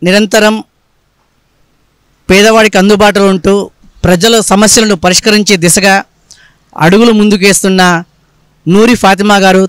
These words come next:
తండ్రిని మించిన తన-, తనయురాలిగా గడిచిన ఈ మూడున్నర సంవత్సరాలలో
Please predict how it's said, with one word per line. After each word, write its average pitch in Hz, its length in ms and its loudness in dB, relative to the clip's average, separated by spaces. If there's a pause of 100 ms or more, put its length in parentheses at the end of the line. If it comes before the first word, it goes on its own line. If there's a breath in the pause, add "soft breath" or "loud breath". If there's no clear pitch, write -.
తండ్రిని 214 300 0
మించిన 226 320 0
తన-, 196 320 0 (140)
తనయురాలిగా 196 720 2 (1400)
గడిచిన 208 280 0
ఈ 226 120 2
మూడున్నర 214 420 2
సంవత్సరాలలో 208 720 2